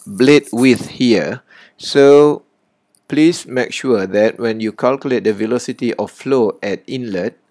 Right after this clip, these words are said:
V F one here, you will use diameter one and width of one. And the equation will become Q over pi D one B one. And if you calculated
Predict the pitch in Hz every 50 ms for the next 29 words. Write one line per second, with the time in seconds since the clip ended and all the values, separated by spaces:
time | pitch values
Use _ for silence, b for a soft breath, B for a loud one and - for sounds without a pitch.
0 | _ - 101 95 120 113 - - 101 98 - - 135 120 127 127 127 110 95 98
1 | - 107 101 82 85 107 110 - 107 110 110 117 117 113 107 110 117 123 135 143
2 | 147 143 - - - b b b b b b b b b - - 131 120 123 127
3 | 131 135 131 131 - 120 113 117 123 127 127 123 120 - - - 107 110 107 107
4 | 101 101 110 110 107 - - 101 - - - 117 117 113 85 67 69 _ _ _
5 | _ _ _ _ _ _ _ _ _ _ _ _ - 117 117 117 117 117 110 101
6 | 73 - - - 120 113 113 117 - 120 113 101 101 98 92 101 101 - - 117
7 | 107 107 104 104 98 - - - 123 123 127 127 127 127 - - - 107 104 92
8 | 104 104 98 - _ _ - 110 110 113 113 113 113 113 104 95 95 110 101 101
9 | 101 101 101 101 98 98 98 98 95 90 90 98 95 95 101 113 113 98 - -
10 | _ b b b b b b b b b b b b _ - 123 127 127 127 131
11 | 131 - - - - 101 101 - - 120 120 135 135 - 135 117 107 104 101 107
12 | - 110 101